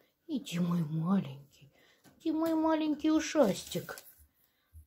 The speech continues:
Так, что там Чапи уже кушает без тебя? Давай, давай, тоже подъедай.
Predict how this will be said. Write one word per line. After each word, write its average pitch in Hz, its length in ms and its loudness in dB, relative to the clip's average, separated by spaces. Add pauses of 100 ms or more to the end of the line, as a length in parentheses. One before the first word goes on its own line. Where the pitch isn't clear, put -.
(140)
Так, 170 360 -4
что - 280 -8
там 269 260 0
Чапи 294 340 2
уже 269 240 4
кушает 359 600 6
без 214 200 -2
тебя? 170 480 -4 (1800)
Давай, 165 600 -2
давай, 196 540 0
тоже 202 400 2
подъедай. 190 840 -2